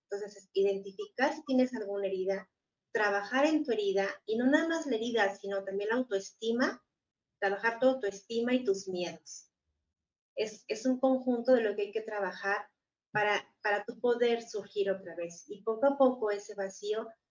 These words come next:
vas a ir encontrando el sentido del por qué lo sentías. Entonces es aceptar que tienes el vacío, identificar qué heridas tienes,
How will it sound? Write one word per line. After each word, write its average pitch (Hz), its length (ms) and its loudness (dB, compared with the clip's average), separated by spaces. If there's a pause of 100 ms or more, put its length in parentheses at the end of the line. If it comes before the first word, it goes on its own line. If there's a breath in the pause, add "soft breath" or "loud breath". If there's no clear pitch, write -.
(180)
vas 214 200 -6
a 233 40 -6
ir 233 60 -4
encontrando 202 540 -2
el 202 100 -6
sentido 202 540 -2
del 196 200 -2
por 180 180 -8
qué 180 120 -6
lo 180 120 -4
sentías. - 680 -20 (320)
Entonces 220 500 -6
es 196 280 -4
aceptar 196 580 -4
que 302 100 -6
tienes 214 380 -6
el 180 120 -8
vacío, - 540 -10
identificar 190 840 -6
qué 302 80 -2
heridas 208 480 -2
tienes, 175 520 -10